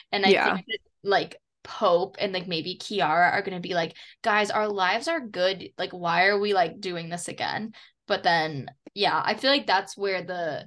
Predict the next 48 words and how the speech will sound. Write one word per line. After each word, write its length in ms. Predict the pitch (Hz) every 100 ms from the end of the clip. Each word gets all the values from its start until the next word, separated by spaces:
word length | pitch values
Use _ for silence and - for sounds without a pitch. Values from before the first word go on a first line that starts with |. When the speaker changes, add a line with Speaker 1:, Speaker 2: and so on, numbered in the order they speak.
| -
Speaker 1:
drama 320 | - 185 165
is 80 | 180
gonna 160 | - 196
be 100 | 190
next 280 | 165 151 -
season, 320 | 196 208 208
is 140 | 180
that 200 | 190 214
J 240 | - 180 160
J 220 | 185 185
and 180 | 185 180
John 240 | 165 170
B 180 | 151 160
get 200 | 170 -
way 120 | 110
too 160 | - 123
into 240 | 170 190
it. 280 | 202 226 - -
I 80 | 233
think 220 | 269 269
that 160 | 254
somehow 800 | - - 202 226 269 269 269 269 - _ -
Rafe 500 | 190 190 196 294 -
is 180 | 226
going 240 | - 196 214
to 100 | -
be 380 | 202 196 196 196 - -
an 140 | 202
antagonist. 680 | 185 196 - 185 170 170 -
Like, 120 | 226
I 100 | 214
think 240 | 202 247 240
that 60 |
he's 360 | 226 - 226 220
either 220 | 220 220
gonna, 220 | 208 196
like, 200 | 185 190
hear 280 | - - 202
about 240 | 196 185 196
the 80 |
mission 420 | 196 190 202 233 196
and 180 | 208
try 220 | 202 196 180
to 80 | 170
beat 220 | 190 190
them 220 | 185 196
to 300 | - 180 170
it, 360 | 185 226 247